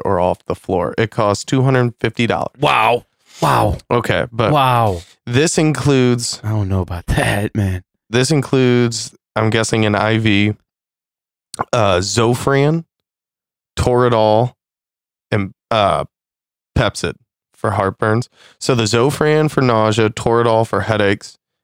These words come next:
Speaker 1: and
Speaker 2: Wow.
Speaker 1: Pepcid for, uh, heartburn. Now, I
Speaker 2: You gotta, you have something really important for two fifty for me, man. That is
Speaker 1: Oh,
Speaker 2: tough.
Speaker 1: y-
Speaker 2: That's tough.
Speaker 1: Dude, I'll tell you what, though, the Zofran.
Speaker 2: Is that a game changer?
Speaker 1: Oh.
Speaker 2: I don't even know what that is.
Speaker 1: It's unreal. So, um,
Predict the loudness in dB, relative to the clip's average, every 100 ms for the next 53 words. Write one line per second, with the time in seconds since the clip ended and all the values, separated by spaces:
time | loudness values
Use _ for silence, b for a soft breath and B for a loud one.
0 | _ -2 0 0 -2 -2 -2 -2 -4 -4
1 | -4 -6 -10 -6 -2 -2 -4 -4 -4 -2
2 | -6 -4 -6 B B B -10 -4 0 2
3 | 2 0 -8 _ _ _ -2 0 -2 -4
4 | -2 0 0 -2 -2 -2 0 -2 -2 -2
5 | 0 0 2 0 0 0 -2 -4 -4 -4
6 | -2 -2 -4 -8 -6 -4 -4 -4 -8 -10
7 | -4 -2 0 0 0 0 0 -4 _ _
8 | _ -6 -4 -2 -2 -4 _ -2 0 0
9 | 0 2 2 0 0 0 0 -2 0 0
10 | 0 -2 0 -2 -6 _ _ _ _ -4
11 | -2 -2 -4 -4 -2 0 0 0 -4 -8
12 | -8 -2 0 2 0 0 0 0 0 -2
13 | -4 -2 0 2 0 0 b b -6 0
14 | 2 2 0 0 -2 0 0